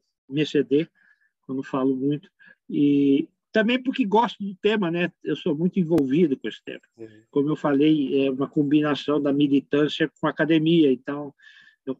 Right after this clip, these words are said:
Speaker 1: eu falo com muito, de fato, com muito engajamento, né? Eu quero vol-, é, é, re-, reafirmar,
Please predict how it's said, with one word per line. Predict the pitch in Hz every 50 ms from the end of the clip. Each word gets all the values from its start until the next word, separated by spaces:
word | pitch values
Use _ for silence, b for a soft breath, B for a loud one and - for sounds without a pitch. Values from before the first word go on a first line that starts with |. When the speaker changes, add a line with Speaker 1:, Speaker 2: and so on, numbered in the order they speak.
| _ -
Speaker 1:
eu | 135 123
falo | - - 165 170 175 165 143
com | - 139
muito, | 139 151 175 170 - 190 160 139 131 127 120 117
de | - -
fato, | - - 165 160 - -
com | - 135
muito | 127 131 139 135 - _ - 123
engajamento, | 120 117 127 120 117 - 135 123 120 127 123 127 123 - - 123
né? | 131 135 135 _ b b b b b b b b -
Eu | 175 175
quero | - - 240 247 294 - 180 - _ _ _ _
vol-, | - 208 175 131 165 202 190 180 _ - -
é, | 160
é, | 151 147 143 147
re-, | 139 127 170 202 -
reafirmar, | 254 254 175 196 208 - - 202 190 160 151 156 165 185 180 180